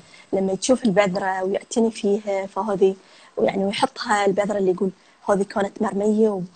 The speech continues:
وما فيها روح، شلون حاطين عليها ماي ونمت وزرعت؟"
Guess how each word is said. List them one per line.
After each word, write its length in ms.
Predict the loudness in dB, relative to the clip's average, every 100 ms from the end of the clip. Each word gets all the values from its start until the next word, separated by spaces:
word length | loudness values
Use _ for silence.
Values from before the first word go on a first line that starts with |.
| _ _
وما 140 | 0 2
فيها 260 | 2 2
روح، 280 | 4 2 0
شلون 400 | -4 2 4 4 -2 -16 -2
حاطين 400 | 0 0 0 0
عليها 360 | 0 -4 -4 -2
ماي 480 | -2 -2 -2 -4
ونمت 460 | -4 -4 -4 -4 -4
وزرعت؟" 520 | -2 -2 -6 -8 -12